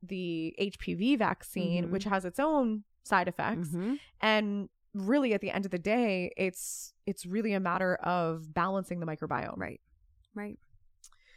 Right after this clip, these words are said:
Speaker 1: All right, guys. So now you get into your coffee.
Speaker 2: Yep.
Speaker 1: This
Speaker 2: So
Speaker 1: is gonna be
Speaker 2: now
Speaker 1: the saddest part, probably.
Speaker 2: So now you're
Speaker 1: <laughs>
Speaker 2: at Starbucks, you're at Dunkin' Donuts, you've waited in line, you're ready to pay eight dollars,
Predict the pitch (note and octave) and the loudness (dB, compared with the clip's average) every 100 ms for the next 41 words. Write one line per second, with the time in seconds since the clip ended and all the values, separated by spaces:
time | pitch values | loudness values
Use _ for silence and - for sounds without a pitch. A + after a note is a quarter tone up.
0 | - - - _ _ _ _ _ A3+ D4 | -20 -20 -20 _ _ _ _ _ 6 6
1 | C4 G#3 G#3+ A#3+ C4 A#3 C4+ D#4 D#4 D4 | 8 10 10 8 8 10 10 10 8 8
2 | B3+ C4+ - B3 D#4+ - F#3 - - F3+ | 4 2 6 8 8 6 -4 -4 -4 -2
3 | F#3+ - - _ A3 G#3 G3+ F#3+ F#3+ G3 | -2 -4 -16 _ -2 0 4 6 8 6
4 | F3+ F3+ F3+ F#3 E3 - F3 D#3+ - E3+ | 4 4 6 6 2 0 -2 -2 -2 -2
5 | F3+ E3 D#3+ D#3+ E3+ C4 C4 A#3 G#3+ A#3 | 0 0 -2 0 6 8 10 8 6 6
6 | A#3+ B3 A#3+ - - C#4 C4 C4 A#3+ A#3+ | 6 8 6 4 0 6 8 8 8 8
7 | A#3+ A#3 - G3 G3+ G#3 G#3 A3+ A3+ B3+ | 8 6 -2 2 6 6 6 2 2 2
8 | A#3 G3 G#3+ G#3+ G#3+ G#3 G#3 G#3 G#3 - | 2 4 4 6 6 6 6 6 2 -2
9 | G3+ F#3+ E3+ E3+ F#3 G3 G#3 G#3 F3 F3 | -2 -2 2 2 4 4 4 2 4 6
10 | F3 F3 F3+ E3+ E3 E3 F3 F3+ G3 G#3 | 4 2 -2 -4 -2 0 0 -2 -2 -2
11 | G3 F#3+ G3 - F3 E3+ F3 F3 E3+ F#3 | -2 -2 -2 2 4 4 4 4 4 4